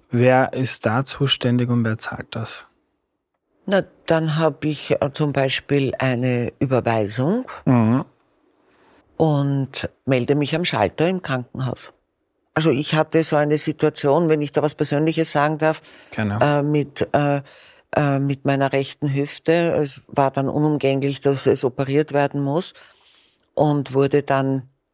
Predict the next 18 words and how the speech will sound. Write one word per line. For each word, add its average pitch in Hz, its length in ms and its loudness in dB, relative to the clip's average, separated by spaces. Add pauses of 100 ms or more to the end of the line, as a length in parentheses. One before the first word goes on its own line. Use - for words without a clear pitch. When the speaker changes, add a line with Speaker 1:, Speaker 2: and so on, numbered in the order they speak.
(460)
Speaker 2:
in 120 240 2
eine 113 160 2
Krankenanstalt 135 840 -2
überwiesen, 139 680 0 (760)
ähm, 139 580 0 (380)
und 143 220 -4
bin 135 160 2
dann 139 180 0
dort, 139 420 0 (240)
hab - 420 -2
einen 131 280 0
Termin 143 420 2
bekommen 160 720 0 (920)
und 156 220 -4
bin 147 200 -2
dann 143 200 -2
dorthin 139 640 -2
und, 208 340 -6